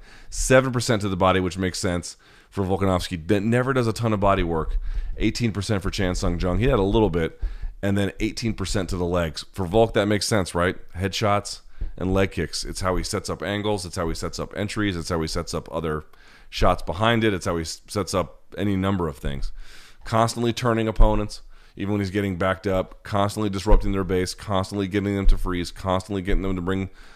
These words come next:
to transfer defense in one direction or the other so that he could take advantage over it, feinting out reactions, going afterwards. This was big bank, take little bank. Eighty foes in candy paint. That's what this was.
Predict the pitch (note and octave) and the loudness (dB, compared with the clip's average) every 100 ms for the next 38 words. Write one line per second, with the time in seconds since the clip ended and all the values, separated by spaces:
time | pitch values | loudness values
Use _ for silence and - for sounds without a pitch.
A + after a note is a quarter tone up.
0 | - - - A2+ - A2+ A2+ - A#2+ G#2+ | -18 -8 -4 -2 0 2 2 2 0 0
1 | F2+ G#2+ G#2+ G2 G2 F#2+ F#2 G2 G#2 G2+ | 0 -2 0 -2 -2 -2 0 0 2 2
2 | G2 - G#2+ G2 F#2+ F#2 F#2 - E2+ E2+ | 0 0 -2 0 0 0 -2 -4 -2 -2
3 | E2 - - - - - F#2 - F2 F2 | -4 -10 -20 -20 -16 -10 0 2 4 2
4 | G2 F#2+ F#2+ F#2 F#2+ F#2 - - G#2 G2+ | 2 2 2 4 4 2 -2 -4 -2 0
5 | G#2+ G#2 F#2+ G#2 F#2 F#2 G2 F2+ D#2+ F2+ | 0 0 0 2 2 0 -2 -4 0 0
6 | G2 F#2+ F2+ - E2+ E2 D#2+ - - - | 2 0 -2 -4 -4 -4 -6 -12 -16 -18
7 | - - - - - - - - - G#2+ | -20 -20 -20 -18 -18 -16 -16 6 6 8
8 | A2+ G2 D2 G#2+ F2 G2+ F#2+ F2+ G#2+ E2+ | 4 0 4 2 4 2 0 0 -2 0
9 | F#2 E2+ D#2 D2+ D2 - _ F2+ F2+ E2+ | 0 -2 -4 -6 -10 -16 _ -6 -6 -4
10 | F2+ F2 D#2 D2 F#2 E2+ C#2+ - D#2+ C2+ | -4 -4 -6 -8 -8 -6 -8 -10 -10 -10
11 | - - C2 B1+ D2+ D#2+ C#2+ B1 A#1 - | -16 -18 -14 -10 -8 -6 -6 -8 -8 -12